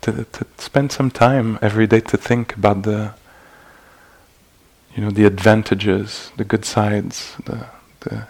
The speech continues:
helpful nature of, uh, love, if you want to use that word,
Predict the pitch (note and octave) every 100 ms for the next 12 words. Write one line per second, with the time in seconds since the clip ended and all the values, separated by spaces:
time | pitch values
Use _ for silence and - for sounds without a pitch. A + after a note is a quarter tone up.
0 | - A#2 - - G#2+ G#2 A2 A2 - G#2+
1 | G2+ A2+ _ G#2+ G2+ G#2 G#2 G2+ _ -
2 | - - - - - - _ - - _
3 | - A2 G#2 G#2+ G#2 - - _ _ _
4 | - - - G#2 G2+ - G2+ G2+ G2 F#2+
5 | - G#2 G#2+ A2